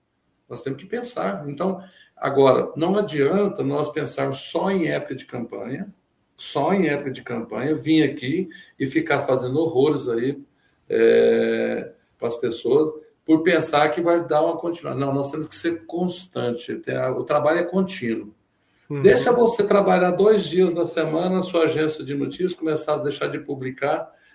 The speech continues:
Speaker 1: "Ah, hoje eu não vou trabalhar não, porque eu tenho que fazer isso."
Speaker 2: <laughs>
Speaker 1: Aí amanhã você chega, "Não, não vou chegar às oito horas, não vou chegar às nove horas."
Speaker 2: Não
Speaker 1: Aí,
Speaker 2: é.
Speaker 1: vou, aí, final de semana tem a festa de um amigo meu lá, não vou ter, deixar ninguém pra cobrir. Você vai ver onde você vai parar.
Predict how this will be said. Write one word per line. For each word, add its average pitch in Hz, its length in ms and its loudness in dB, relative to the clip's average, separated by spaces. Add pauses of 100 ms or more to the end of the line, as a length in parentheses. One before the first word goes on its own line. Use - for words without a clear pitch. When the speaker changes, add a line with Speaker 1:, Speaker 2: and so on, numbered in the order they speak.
Speaker 1:
"Ah, 147 140 0
hoje 190 220 4
eu 202 40 0
não 202 60 0
vou 196 140 2
trabalhar 170 400 2
não, 185 180 0
porque 196 240 -8
eu 190 100 4
tenho 190 200 -2
que - 60 -16
fazer 175 340 -2
isso." 117 320 -8 (180)
Speaker 2:
<laughs> - 320 0
Speaker 1:
Aí 165 140 6
amanhã 190 260 2
você 202 200 0
chega, 190 260 2
"Não, 170 160 0
não 170 80 0
vou 202 120 2
chegar 180 280 2
às 175 60 6
oito 170 140 6
horas, 160 120 2
não 165 60 2
vou 170 100 0
chegar 190 320 0
às 185 60 0
nove 185 300 4
horas." 117 460 0 (420)
Speaker 2:
Não 139 160 -2
Speaker 1:
Aí, 165 120 8
Speaker 2:
é. 185 80 2
Speaker 1:
vou, 190 480 0
aí, 147 160 4
final 180 260 0
de 185 80 2
semana 185 260 2
tem 208 140 2
a 190 80 2
festa 175 240 0
de 170 60 -2
um 165 80 2
amigo 160 280 0
meu 156 200 2
lá, 170 160 0
não 190 80 0
vou 180 220 -2
ter, 180 220 -10
deixar 175 320 -4
ninguém 170 300 -2
pra 175 140 -8
cobrir. 135 340 -10
Você - 160 -10
vai 233 160 -2
ver 185 100 -2
onde 165 160 0
você 151 280 -6
vai 131 120 -4
parar. 120 380 -10